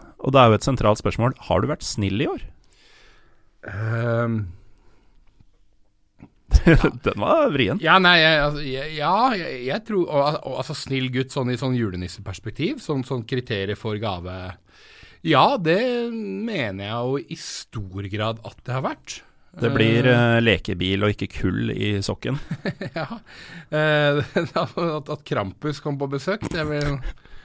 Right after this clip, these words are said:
Speaker 2: det, det kan jo du og Dritte Halvseit lage en sånn Krampus-episode. Det synes jeg hadde vært fint.
Speaker 1: Kanskje det,
Speaker 2: Ja.
Speaker 1: kanskje det.
Speaker 2: Nei da, jeg, jeg mener at jeg har vært ganske snill. Jeg er en ok fyr når jeg ikke, eh, er i,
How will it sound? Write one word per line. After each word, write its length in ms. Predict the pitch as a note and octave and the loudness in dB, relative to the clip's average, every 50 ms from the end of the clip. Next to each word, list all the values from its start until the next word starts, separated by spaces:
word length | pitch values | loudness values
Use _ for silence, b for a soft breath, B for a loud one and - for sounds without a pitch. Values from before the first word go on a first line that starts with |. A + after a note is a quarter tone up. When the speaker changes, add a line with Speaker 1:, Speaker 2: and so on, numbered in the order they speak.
| B B B | B B B
Speaker 2:
det, 120 | C#3+ D3 D3+ | -4 -4 0
det 120 | C#3+ E3 F3 | 0 -2 0
kan 180 | - G#3+ F#3+ F3 | 2 2 2 4
jo 80 | E3+ | 2
du 120 | D#3+ C#3+ C3+ C3+ | 2 2 2 2
og 100 | C3+ C3 | 2 2
Dritte 260 | B2+ B2 A#2+ - C3 | 0 -2 0 0 0
Halvseit 380 | A#2+ G2 E2+ - - A2+ G#2 G#2+ | 0 0 -2 -4 -6 -6 -4 -4
lage 200 | A2 A2 A2+ A#2 | -4 -4 -4 -4
en 120 | A#2 A#2+ A2 | -6 -4 -4
sånn 140 | B2 A#2 - | -6 -6 -6
Krampus-episode. 880 | - A#2+ G2 E2+ E2 - - G2+ F#2 - A2 A2 B2 A2+ C3+ C3 E3+ G#3 | -6 -6 -6 -6 -8 -10 -10 -10 -10 -10 -10 -10 -8 -8 -6 -6 -6 -6
Det 120 | E3+ F3 F#3+ | -6 -8 -8
synes 140 | C4 A3+ | -8 -6
jeg 60 | A3+ C3+ | -4 -2
hadde 100 | A2+ G#2+ | -2 -2
vært 100 | A2 B2 | -4 -6
fint. 200 | A#2+ A2+ - - - - | -8 -8 -10 -16 -16 -6
Speaker 1:
Kanskje 300 | - D3 C#3 - B2+ B2+ | -2 -2 0 2 2 0
det, 60 | - - - | 0 0 -6
Speaker 2:
Ja. 140 | - B2+ - | -12 -10 -8
Speaker 1:
kanskje 260 | - A#2 A2 - B2 G#3 | -6 -6 -4 -4 -6 -6
det. 140 | B B B B B B B B B - | B B B B B B B B B 2
Speaker 2:
Nei 120 | C3 E3 F#3 | 4 6 8
da, 100 | F#3 E3+ | 8 8
jeg, 260 | D#3 D3 D#3 D#3 D3+ - | 8 8 6 4 4 2
jeg 100 | - - E3+ | 0 -2 0
mener 480 | D#3 C3+ A#2 A2+ G#2+ G2+ G2+ A2 C3+ D3 | 0 2 2 0 -2 -4 -4 -4 -4 -4
at 120 | - G#3 | -2 -2
jeg 80 | F3 D3 | -2 0
har 160 | A#2+ A#2+ B2 | 0 0 -2
vært 180 | C3 A#2+ - - | -4 -6 -4 -6
ganske 280 | D3 A#2+ - - B2 | -6 -6 -6 -8 -12
snill. 320 | - - C3 B2+ B2+ D3 E3 | -10 -6 -4 -2 0 2 2
Jeg 240 | C3+ A#2 G#2+ G#2+ B2+ | 2 2 2 0 0
er 80 | E3+ | -2
en 100 | A3 A3+ b b b b b b b b - | -2 -4 b b b b b b b b -2
ok 340 | - C#3+ D3 E3+ E3+ - - D#3 C#3 C#3 | 0 2 2 2 0 -2 -2 0 0 0
fyr 540 | D3+ - - - - D#3 D3 E3 G3+ A3 - D#3 | 0 -4 -6 -12 -8 -6 -4 -2 -2 -4 -4 -4
når 220 | D3+ C#3+ C3+ C3 | -2 0 2 2
jeg 220 | C#3+ D#3 D#3 F#3 - | 0 0 -2 -6 -14
ikke, 400 | - - - - _ - D3 E3 D3+ - - _ - | -14 -20 -20 -20 _ -2 -2 -2 -2 -4 -10 _ -12
eh, 560 | - C3+ C3 C3+ C#3 C#3 C#3 C3+ C#3 C#3 C3+ | -6 -4 -2 0 0 2 2 2 2 0 -2
er 380 | - A#2 A2+ A2 A2+ A#2+ B2+ C3 | -2 -4 -4 -2 -2 -4 -4 -6
i, 220 | - C3+ C3 A#2+ | -10 -10 -8 -6